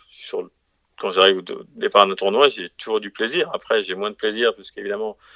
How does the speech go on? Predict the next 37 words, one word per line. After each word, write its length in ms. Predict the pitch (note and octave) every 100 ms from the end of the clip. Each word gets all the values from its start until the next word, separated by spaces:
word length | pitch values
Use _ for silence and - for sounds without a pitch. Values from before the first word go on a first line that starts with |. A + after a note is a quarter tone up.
| - - - - _
je 180 | - C#3
joue 140 | B2+ B2+
moins 220 | B2 A#2
bien 260 | A#2 B2
et 100 | A#2
que 80 | G#2+
les 80 | G2+
résultats 400 | G2+ G2 - G#2
sont 160 | G#2+ G2
pas 120 | G2+
là. 240 | B2+ D3+
Et 120 | G2+ F#2
on 80 |
sait 160 | F2+ G2+
tous 300 | - A2+ -
qu'en 140 | -
tant 180 | - G2
que, 160 | - F2 - _ _ _ _ _ _ _ _
en 40 | -
tout 120 | G#2
cas 160 | A2+ G#2
sportif 440 | - G2+ - G#2
de 80 | G2+
haut 40 |
niveau, 320 | G2+ G#2 A2+ A#2
sans 280 | - A#2
résultat, 680 | A2 G#2 G#2+ G2+ G#2+ A2 G#2+
euh, 180 | G2 - - - - - _ _ _ _ _
bah, 180 | - - -
ça 160 | -
marche 240 | F#2+ - -
pas. 160 | A#2+
Enfin, 220 | D3 - -
ça 80 |
marche 240 | F#2+ F2+ -
pas. 120 | G2
C'est, 360 | - G2 F2+